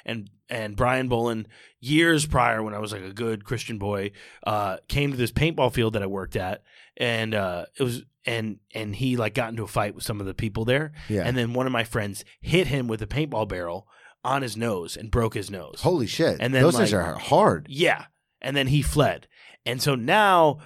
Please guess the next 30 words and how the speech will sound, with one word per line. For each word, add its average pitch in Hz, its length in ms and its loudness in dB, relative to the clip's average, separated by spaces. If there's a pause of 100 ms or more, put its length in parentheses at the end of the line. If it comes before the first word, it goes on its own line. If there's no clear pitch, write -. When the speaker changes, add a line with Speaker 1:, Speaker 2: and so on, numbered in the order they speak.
(100)
Speaker 1:
or 123 160 -2
he 196 180 -2
fled, 185 460 6
or, 147 80 4
like, 117 160 0
the 117 60 -4
cops 156 320 2
came 156 260 2
and 131 80 -2
my 107 120 -2
friends 147 280 0
fled. 139 360 -2
Either 175 220 4
way, 110 320 2
Speaker 2:
Yeah. 107 180 0
Speaker 1:
that's 185 200 4
just, 208 220 0
like, 160 120 2
a, 117 300 2
that 107 220 -2
was 165 140 2
a 208 60 4
thing 175 240 2
that 196 100 0
happened. 95 380 -6 (500)
So 107 320 4
drunk 131 460 0
Danny 127 460 0
sees 156 460 -2
him, 101 320 -6